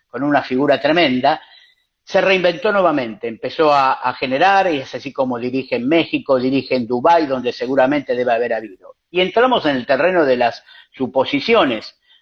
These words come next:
porque ahora hay que, con los hijos de Maradona, hay que publicar edictos en varios lugares.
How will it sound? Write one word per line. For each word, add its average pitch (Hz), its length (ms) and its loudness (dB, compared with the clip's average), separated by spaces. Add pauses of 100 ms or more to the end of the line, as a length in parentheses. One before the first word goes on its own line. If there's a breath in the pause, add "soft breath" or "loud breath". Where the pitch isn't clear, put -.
porque 120 260 -2
ahora 220 160 4
hay 160 100 0
que, 123 420 -2 (380)
con 135 220 -2
los 135 320 0
hijos 202 380 0
de 131 120 2
Maradona, 139 840 2 (340 soft breath)
hay 185 200 0
que 180 100 0
publicar 147 500 0
edictos 156 520 0
en 131 100 -2
varios 131 260 0
lugares. 151 540 0